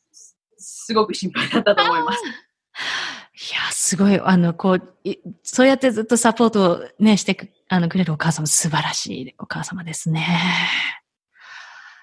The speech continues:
Speaker 2: そうですか。あの、こう、ね、リリアさん、本当に、あの、シャイだけれども、こう、ゴーゲター、あの、こう、英語でゴーゲターっつって、こ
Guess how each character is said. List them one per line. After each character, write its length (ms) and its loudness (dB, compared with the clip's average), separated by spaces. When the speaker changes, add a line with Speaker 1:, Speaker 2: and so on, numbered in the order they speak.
Speaker 2:
そ 600 -2
う 40 4
で 140 4
す 140 -6
か。 300 0
あ 140 2
の、 240 4
こ 880 2
う、 40 -2
ね、 140 4
リ 120 4
リ 100 6
ア 60 4
さ 120 2
ん、 80 4
本 140 4
当 120 -2
に、 380 0
あ 120 0
の、 200 0
シ 140 -2
ャ 160 2
イ 40 -4
だ 140 0
け 140 -4
れ 160 0
ど 120 2
も、 200 2
こ 340 -2
う、 40 -10
ゴ 200 4
ー 40 0
ゲ 160 4
タ 60 0
ー、 140 -2
あ 100 -2
の、 320 -2
こ 300 0
う、 40 -16
英 160 0
語 80 0
で 80 0
ゴ 160 2
ー 40 0
ゲ 120 0
タ 60 0
ー 20 0
っ 40 -6
つ 100 -14
っ 20 -20
て、 200 -8
こ 200 -4